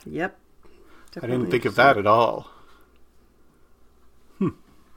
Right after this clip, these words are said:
Speaker 1: So we hear Switch's time travel lesson again and see her eating with her father, with him still on the T V screen. Switch stands with her back to the mirror,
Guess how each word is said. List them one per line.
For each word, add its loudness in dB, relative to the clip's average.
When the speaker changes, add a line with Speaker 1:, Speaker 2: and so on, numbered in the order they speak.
Speaker 1:
So 2
we -2
hear 0
Switch's -6
time 0
travel -2
lesson -4
again -4
and -6
see -2
her -2
eating -2
with -8
her -6
father, -4
with -10
him 0
still -4
on -2
the -4
T -8
V -8
screen. -10
Switch 0
stands 2
with -4
her 0
back -4
to -12
the 0
mirror, 0